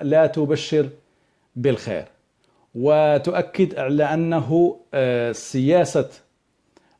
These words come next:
آه، المخزن اللي، آه، آه، حاول دائمًا يجمل الصورة في السنوات الماضية، واللي يحاول أنه يماطل هذا الشعب المسكين اللي، آه،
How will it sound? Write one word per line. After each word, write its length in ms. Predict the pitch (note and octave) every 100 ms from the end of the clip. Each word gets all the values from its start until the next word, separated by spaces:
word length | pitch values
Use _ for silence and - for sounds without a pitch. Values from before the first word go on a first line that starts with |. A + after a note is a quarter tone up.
| _
آه، 460 | C#3 B2+ B2 B2+ D3
المخزن 680 | A#2 D#3 - D3 D3+ D#3+ A2+ - _ _ _ _ -
اللي، 640 | C3+ A#2+ A#2+ C#3+ D3 C3+
آه، 680 | B2+ B2 A#2 A2+ - C#3 A2+
آه، 20 |
حاول 480 | G#2 - D#3 C#3+ C3+
دائمًا 400 | C#3+ E3+ D#3+ D#3
يجمل 800 | D3 C3+ A2 F3 F3+ D#3 B2 G#2+
الصورة 680 | - - E3+ D#3 B2 - - _ _ _ _ _ _
في 360 | - C#3+ C#3+ C#3+
السنوات 640 | - - C3+ C#3+ F3+ -
الماضية، 760 | D3 D#3 F3 C#3+ D#3 E3 E3+ F3 - _ _ _
واللي 480 | A2 C3+ C#3+ C#3+ D3
يحاول 640 | D3 - D#3+ F3 F3 E3+
أنه 600 | D#3+ D#3 D#3 D3+ D#3 D3+ D3 _ _ _
يماطل 800 | C3 C3+ C#3 C#3 C#3+ D#3 E3 E3
هذا 260 | C#3 C#3 C3+
الشعب 460 | B2+ - F3 C#3+ A#2+ - _ _ _ - -
المسكين 800 | B2 C3+ C3+ - F3 F3+ D#3
اللي، 500 | B2 A#2+ C3+ C3 C3
آه، 280 | B2+ B2 A#2